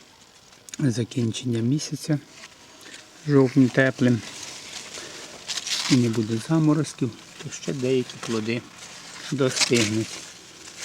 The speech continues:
Всі плоди це точно не встигнуть достигнути. Хіба що буде надія на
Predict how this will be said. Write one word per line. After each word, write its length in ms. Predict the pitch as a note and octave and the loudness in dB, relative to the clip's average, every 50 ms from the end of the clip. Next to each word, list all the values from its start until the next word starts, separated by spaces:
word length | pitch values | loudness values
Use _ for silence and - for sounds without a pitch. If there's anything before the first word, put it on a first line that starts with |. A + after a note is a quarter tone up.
| - - - - - - - - - | -8 -8 -8 -8 -10 -10 -10 -8 -8
Всі 220 | - - - C#3 | -8 -4 -2 -2
плоди 420 | A#2 - B2+ A#2 A#2 A2 A#2 A2+ G#2+ - - | -2 0 0 0 0 2 0 0 -2 -2 -4
це 100 | A2+ G#2+ | -4 -4
точно 520 | G#2 - - D3 D#3+ - - - E3 D3+ - - - - - - - - F3 | -2 -2 0 0 0 -2 -4 -4 -2 -4 -4 -4 -8 -10 -10 -10 -8 -6 -2
не 160 | E3 D3+ D3 | 0 0 0
встигнуть 640 | C#3+ - - - - D3 D3 C#3 C3+ C#3+ D3 C#3+ C3+ | -2 -2 -6 -4 0 2 2 4 4 4 2 2 0
достигнути. 800 | C#3 B2+ - - - C#3 C#3 C#3 B2 C3 C#3 C#3 - D3 C#3+ - - - - - - - - - - - - - - - - - - - - | -2 -4 -6 -2 0 2 2 2 2 4 2 2 4 2 0 0 0 -6 -8 -8 -8 -10 -10 -10 -10 -10 -10 -10 -10 -8 -6 -4 -4 -4 -2
Хіба 260 | - C3 A2+ A#2 C#3 | -2 -2 0 0 -2
що 240 | D3 - - - C3 | -2 -2 -2 -2 0
буде 280 | A#2+ B2 B2 A#2+ B2 B2 | 2 2 2 2 4 2
надія 500 | A#2+ A#2+ A#2+ A2+ A#2 C3 C#3+ D3 C#3 B2 | 4 4 2 2 4 4 4 6 4 4
на 200 | A#2 A#2 A#2+ | 4 2 2